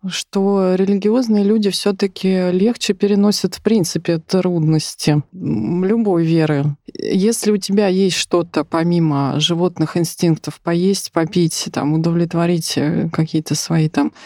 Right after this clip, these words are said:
совершенно человеческие потребности, если у тебя духовное начало развито, э, как мы с тобой говорили, да, надо жить так, <laughs> чтобы <laughs> даже внезапное падение кирпича на голову не остановило твоё развитие.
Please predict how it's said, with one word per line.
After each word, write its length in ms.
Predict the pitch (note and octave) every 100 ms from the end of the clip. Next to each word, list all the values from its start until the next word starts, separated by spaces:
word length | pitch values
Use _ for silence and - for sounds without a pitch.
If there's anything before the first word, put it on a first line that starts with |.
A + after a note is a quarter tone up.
| -
совершенно 360 | - D#3+ - E3
человеческие 840 | - E3+ E3+ D3 - - D3+ C#3+ - - -
потребности, 640 | E3+ F#3 C4 A#3+ D#3+ -
если 220 | D#3 -
у 20 | E3
тебя 160 | D#3+
духовное 720 | D3+ G3 - F3 D3+ D3 C3+ C#3
начало 420 | F3+ F3 E3+ D3+
развито, 640 | D#3+ A3+ C#4+ G3 F3 D3+ D3+ -
э, 180 | - D#3+
как 200 | D#3+ E3
мы 80 | F3
с 60 | -
тобой 240 | F3 E3+
говорили, 440 | E3+ E3 E3 D#3+
да, 240 | D#3 F#3+ G#3+
надо 300 | E3 E3+ E3+
жить 240 | D#3+ F3+
так, 180 | - A3
<laughs> 380 | - - - E3+
чтобы 400 | D#3+ - E3+ F3+
<laughs> 140 | F3+
даже 200 | A3 E3+
внезапное 640 | F3 F3+ F#3 A3+ G3 E3+ F3 C#4+ D#4 B3+
падение 420 | - G3+ A3 G3 F3+
кирпича 440 | F#3+ F#3 G#3 G3+
на 160 | F3+ F#3+
голову 280 | A#3 C4
не 140 | F#3+ F3
остановило 480 | E3+ - G3 G#3 G3
твоё 220 | G3 F#3
развитие. 580 | G3+ G3 E3+ D3+ D3+